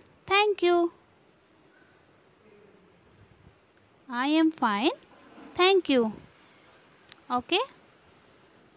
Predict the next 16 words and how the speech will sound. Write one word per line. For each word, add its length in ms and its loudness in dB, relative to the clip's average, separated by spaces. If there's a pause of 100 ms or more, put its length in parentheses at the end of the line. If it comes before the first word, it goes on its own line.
(2250)
Question 280 2
number 200 0
five, 560 0 (380)
how 400 2
old 400 2
are 260 -2
you? 340 2 (680)
Question 260 -8
number 220 -2
five, 420 0 (420)
I 140 -6
repeat, 560 -6 (560)
how 260 4
old 440 0
are 240 -4
you? 280 2